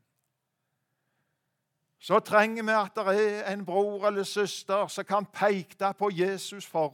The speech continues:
oss og si, «Det er Herren, han er veien, se på han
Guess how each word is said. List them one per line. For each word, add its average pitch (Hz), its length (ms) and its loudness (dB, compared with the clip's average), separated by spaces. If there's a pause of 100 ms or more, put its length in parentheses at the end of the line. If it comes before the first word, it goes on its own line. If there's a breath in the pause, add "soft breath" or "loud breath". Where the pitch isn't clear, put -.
oss 151 180 -8
og 175 120 -10
si, 175 480 2 (1040 soft breath)
«Det 170 140 2
er 220 160 8
Herren, 208 420 8
han 214 640 10 (240)
er 196 220 -2
veien, 180 500 6
se 180 320 2 (220)
på 202 180 4
han 160 480 0